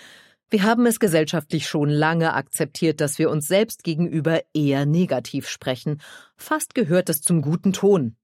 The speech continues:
Absurd, oder? Wann sagt schon jemand in der Umkleide zu sich selbst: "Du hast aber heute ein schönes Lächeln." Oder im stressigen Alltag:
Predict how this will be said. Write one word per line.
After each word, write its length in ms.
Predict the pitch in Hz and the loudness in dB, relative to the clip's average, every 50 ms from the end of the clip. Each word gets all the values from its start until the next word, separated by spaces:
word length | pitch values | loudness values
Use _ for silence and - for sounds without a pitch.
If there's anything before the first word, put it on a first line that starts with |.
| _ _ _ _ _ | _ _ _ _ _
Absurd, 560 | - 131 139 - - - 143 139 147 143 - | -10 -10 -8 -8 -6 -4 -4 -2 -2 -2 -4
oder? 360 | 131 127 131 160 196 262 269 - _ _ _ _ _ _ _ _ _ _ _ _ _ _ _ _ _ _ _ _ _ | -4 -4 -2 0 0 0 -2 -4 _ _ _ _ _ _ _ _ _ _ _ _ _ _ _ _ _ _ _ _ _
Wann 240 | 196 220 262 269 208 | 4 4 6 6 6
sagt 300 | 190 202 202 202 - - | 4 2 0 0 -2 -2
schon 140 | 220 175 | 0 2
jemand 360 | 165 180 185 175 170 175 - - | 4 4 4 4 2 2 0 -2
in 100 | 143 135 | -2 -2
der 160 | 139 131 - | -2 0 2
Umkleide 580 | - 220 254 233 - - 180 170 170 147 156 | 2 2 2 0 0 0 0 2 2 0 -2
zu 200 | 151 - - 165 | -4 -4 -2 -2
sich 260 | 143 151 151 139 - - | 0 0 -2 -2 -2 0
selbst: 540 | - 156 175 165 160 156 - - - - _ _ _ _ _ _ _ _ | 2 2 2 2 0 -2 -6 -12 -12 -18 _ _ _ _ _ _ _ _
"Du 160 | - 285 349 277 | 0 0 0 0
hast 200 | 262 262 - - | 0 -2 -2 -2
aber 280 | 165 170 170 156 127 | 0 0 0 -2 -2
heute 240 | 147 147 147 - - | -4 -4 -4 -4 -6
ein 160 | - 113 104 | -6 -8 -10
schönes 420 | - - 196 202 214 185 151 127 - | -6 -2 0 2 2 2 0 -2 -2
Lächeln." 460 | 123 139 143 - 127 117 110 110 - _ _ _ _ _ _ _ _ _ _ _ _ _ _ _ _ _ _ _ _ _ _ _ _ _ | -4 -4 -2 -4 -4 -4 -6 -8 -12 _ _ _ _ _ _ _ _ _ _ _ _ _ _ _ _ _ _ _ _ _ _ _ _ _
Oder 340 | - 226 240 226 220 - | 2 4 4 4 4 2
im 100 | - 196 | 2 0
stressigen 520 | 185 - - - 247 247 - 208 190 196 - | -2 -2 -2 -2 -2 -2 -2 0 0 0 0
Alltag: 580 | - 139 170 202 - - 160 131 127 - - | 2 2 2 0 0 0 -2 -2 -2 -4 -8